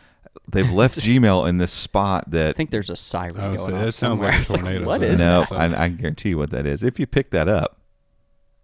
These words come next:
Speaker 1: you probably hear it.
Speaker 2: Yeah.
Speaker 1: They're doing construction next door to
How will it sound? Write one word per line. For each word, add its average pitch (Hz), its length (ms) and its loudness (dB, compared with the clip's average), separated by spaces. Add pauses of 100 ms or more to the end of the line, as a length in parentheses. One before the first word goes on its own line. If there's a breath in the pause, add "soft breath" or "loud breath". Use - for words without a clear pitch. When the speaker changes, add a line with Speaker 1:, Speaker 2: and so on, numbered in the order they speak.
Speaker 1:
you - 100 -10
probably 80 240 0
hear 82 160 0
it. 98 180 -4
Speaker 2:
Yeah. 135 320 -2 (320 loud breath)
Speaker 1:
They're 92 100 -4
doing 139 160 0
construction 110 560 -4
next 78 220 -6
door 78 180 -4
to - 140 -6